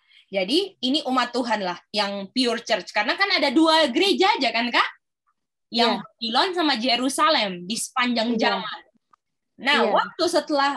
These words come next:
Speaker 1: ini, masa kegelapan selesai, keluarlah gereja ini berpisah dari, eh, mamahnya, betul?
Speaker 2: Iya.
Speaker 1: Dan dia pure, betul?
Speaker 2: Betul.
Speaker 1: Pure, murni. Tapi,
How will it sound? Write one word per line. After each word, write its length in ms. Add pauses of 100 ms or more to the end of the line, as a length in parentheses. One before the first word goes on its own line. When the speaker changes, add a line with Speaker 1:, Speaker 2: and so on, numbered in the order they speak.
(120)
Speaker 1:
ini, 400
masa 320
kegelapan 640
selesai, 560 (720)
keluarlah 560
gereja 480
ini 480
berpisah 640
dari, 400 (320)
eh, 300
mamahnya, 580
betul? 240 (1040)
Speaker 2:
Iya. 320 (400)
Speaker 1:
Dan 240
dia 240
pure, 400
betul? 240 (1120)
Speaker 2:
Betul. 320
Speaker 1:
Pure, 20 (380)
murni. 480 (400)
Tapi, 640